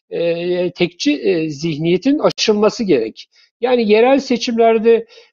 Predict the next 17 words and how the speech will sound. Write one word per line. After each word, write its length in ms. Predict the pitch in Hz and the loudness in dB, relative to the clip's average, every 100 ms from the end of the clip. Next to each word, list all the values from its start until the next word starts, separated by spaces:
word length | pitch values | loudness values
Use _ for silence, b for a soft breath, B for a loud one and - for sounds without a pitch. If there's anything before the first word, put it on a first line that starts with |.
| - | -10
mütedeyyinlerle 960 | 175 226 226 220 220 214 226 226 208 | -2 2 4 4 2 2 2 2 2
sekülerleri 880 | 185 - 190 190 196 196 196 196 175 | 0 -2 -4 -2 0 2 2 0 -2
buluşturan, 680 | 170 185 - - 170 160 170 _ b b b | -4 -6 -4 -2 0 0 -4 _ b b b
toplumun 340 | 170 190 220 | -4 0 0
bütün 300 | 208 202 233 | 0 0 2
renklerini 520 | 214 196 202 190 202 180 | 4 2 2 0 0 -4
buluşturan 560 | 185 175 - 196 196 | -6 -6 -4 -4 -2
bir 80 | 180 | 0
hat 220 | 180 196 330 | 0 0 -2
izlendiği 680 | 190 185 214 220 220 294 254 | -4 0 2 2 4 4 4
anda 360 | 196 185 247 - _ _ _ | 2 2 0 -4 _ _ _
nasıl 240 | 233 254 233 | -4 -2 -4
sonuçların, 840 | - 208 208 - 202 214 254 285 _ _ - | -2 0 -2 0 4 4 4 -2 _ _ -4
e, 60 | 98 - 190 | 0 0 2
değiştiğini, 680 | 190 214 170 - 208 208 240 | 2 0 -2 -4 -4 -2 -4
e, 340 | 254 254 214 208 | -4 -2 -2 -2
gördük. 680 | 185 170 196 202 185 131 | -4 2 4 2 0 -6